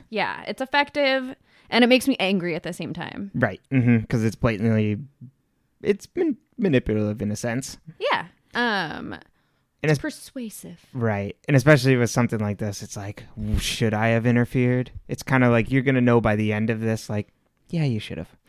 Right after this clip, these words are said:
Speaker 1: Well, it's like how I like to look up what happens in a show or a movie before we watch it, 'cause I like to have all the pieces so I can pay attention to the details.
Speaker 2: Mm-hmm.
Speaker 1: But when you do this to me, I'm like, "Well, shit,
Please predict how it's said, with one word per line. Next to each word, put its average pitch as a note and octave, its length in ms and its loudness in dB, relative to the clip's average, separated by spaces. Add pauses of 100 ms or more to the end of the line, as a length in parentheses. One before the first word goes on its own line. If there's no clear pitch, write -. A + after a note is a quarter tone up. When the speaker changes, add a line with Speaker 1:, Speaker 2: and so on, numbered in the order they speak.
(160)
Speaker 1:
Well, E4 160 0
it's - 100 2
like E4 140 4
how E4 100 4
I C4 120 6
like B3 160 0
to B3 80 -4
look F#3 200 -6
up G3 140 -6
what F3+ 120 -8
happens F3 500 -8
in E3+ 160 -8
a E3+ 280 -10
show E3 380 -8
or E3 100 -12
a E3+ 80 -10
movie D#3+ 380 -12
before E3+ 420 -10
we D3+ 140 -10
watch D#3+ 380 -8
it, D3 180 -8
'cause - 160 -12
I D#3 240 -8 (320)
like F3+ 140 -6
to D#3+ 80 -6
have E3+ 220 -2
all E3+ 100 -4
the D#3+ 100 -10
pieces D3 420 -10
so - 100 -12
I B2 100 -8
can E3+ 120 -10
pay D#3 160 -12
attention D#3+ 400 -12
to E3+ 100 -12
the D#3 120 -12
details. F3+ 680 -10
Speaker 2:
Mm-hmm. D3+ 280 10
Speaker 1:
But D#3+ 100 -4
when G3+ 140 0
you F#3+ 100 -4
do G3+ 160 -2
this G#3 240 2
to A3+ 100 0
me, E3+ 120 0
I'm E3 100 -2
like, D3+ 180 -6
"Well, D3+ 180 -8
shit, - 440 -20